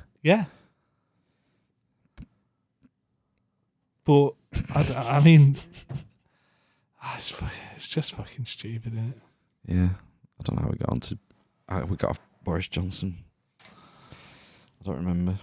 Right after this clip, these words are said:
Speaker 1: I don't know. I don't give a shit how, how you vote. <laughs> It's not my, it's not my, uh, it's none of my business. Just, uh, leave me be.
Speaker 2: We did a, a weekly shop this morning.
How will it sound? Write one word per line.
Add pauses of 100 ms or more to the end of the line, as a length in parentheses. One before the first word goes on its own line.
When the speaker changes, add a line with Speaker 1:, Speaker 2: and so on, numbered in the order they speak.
(260)
Speaker 1:
I
don't
know. (140)
I
don't
give
a
shit
how,
how
you
vote. (200)
<laughs> (680)
It's
not
my,
it's
not
my,
uh, (2000)
it's
none
of
my
business. (720)
Just,
uh, (480)
leave
me
be. (2250)
Speaker 2:
We
did
a,
a
weekly
shop
this
morning.